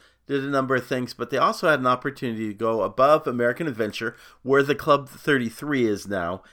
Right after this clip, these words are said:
at American Adventure, um, which was at that time, well, previously, American Express's, <clears throat> who was the other sponsor of the American Adventure?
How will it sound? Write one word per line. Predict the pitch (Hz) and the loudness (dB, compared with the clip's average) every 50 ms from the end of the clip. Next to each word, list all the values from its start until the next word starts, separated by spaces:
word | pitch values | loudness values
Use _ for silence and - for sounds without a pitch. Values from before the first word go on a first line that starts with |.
| _ _ _ | _ _ _
at | - 120 | -4 -4
American | 113 104 104 98 95 - 110 92 | -2 -2 -2 -2 -2 -4 -4 -8
Adventure, | 87 80 - 92 78 76 - 98 104 - _ _ _ _ _ _ _ _ _ _ - _ - | -8 -8 -8 -10 -10 -10 -10 -12 -12 -12 _ _ _ _ _ _ _ _ _ _ -20 _ -2
um, | 110 107 104 104 104 107 107 | 2 2 2 2 0 0 0
which | 120 123 123 - - | 0 0 0 -2 0
was | 120 117 113 110 110 107 104 120 | 4 6 6 6 6 4 0 -4
at | - 101 - | -6 -4 2
that | 135 143 180 185 - | 4 4 4 4 2
time, | - 107 101 104 101 104 104 - _ _ _ _ _ _ _ _ _ _ _ _ _ - | -2 -2 -2 -2 -4 -6 -8 -10 _ _ _ _ _ _ _ _ _ _ _ _ _ -12
well, | - 123 117 110 110 104 | -2 0 2 2 2 0
previously, | - - 160 151 131 120 110 101 92 - 101 92 90 95 107 - _ | 0 -2 -2 0 0 0 -2 -2 -2 -4 -6 -4 -4 -4 -6 -8 _
American | - 117 123 123 120 127 123 139 123 | -12 -6 -2 0 0 0 0 0 -4
Express's, | 113 110 - - _ - 113 110 104 - - 117 110 104 92 90 76 76 92 92 - - _ _ _ _ | -4 -6 -10 -16 _ -4 -2 -2 -2 -4 -6 -8 -8 -8 -8 -10 -10 -12 -12 -14 -14 -16 _ _ _ _
<clears throat> | _ _ - 123 135 175 180 170 - _ _ - | _ _ -14 -8 -4 -4 -4 -4 -6 _ _ -4
who | 175 226 202 165 127 101 92 85 - _ _ _ - - - - _ _ _ _ - - | -2 -2 -2 -2 -4 -6 -8 -12 -16 _ _ _ -20 -20 -20 -20 _ _ _ _ -18 -16
was | 107 107 113 135 131 - - | -14 -10 -6 -6 -6 -4 -2
the | 104 98 | -2 -2
other | 92 87 85 | -2 -2 -4
sponsor | - - - - 95 87 85 80 - - 90 85 - - - | -8 -10 -10 -6 -6 -4 -4 -6 -6 -8 -6 -6 -6 -8 -6
of | - 90 85 80 78 76 73 - 82 | -6 -4 -4 -4 -6 -10 -12 -14 -12
the | 82 82 | -12 -10
American | 80 80 82 80 78 - 87 80 | -10 -8 -10 -10 -10 -10 -12 -12
Adventure? | 73 69 80 73 71 - - 65 64 - | -10 -10 -12 -12 -12 -14 -16 -16 -16 -18